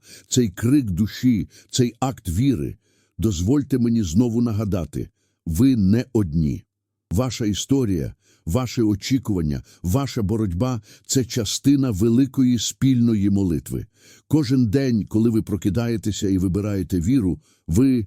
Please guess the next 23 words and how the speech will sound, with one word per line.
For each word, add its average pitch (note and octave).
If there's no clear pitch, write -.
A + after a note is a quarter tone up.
створюєте A2+
чудо. D#2
Якщо A2+
сьогодні, A2
після G#2+
цієї G#2+
спільної A2+
молитви, F#2+
ви A#2+
відчули B2
новий A2+
приплив A2+
сил, A#2+
нову A2
рішучість, A2+
або F#2
якщо A2+
ви A2+
маєте A#2
свідчення A2
того, A2+
як G2
віра A2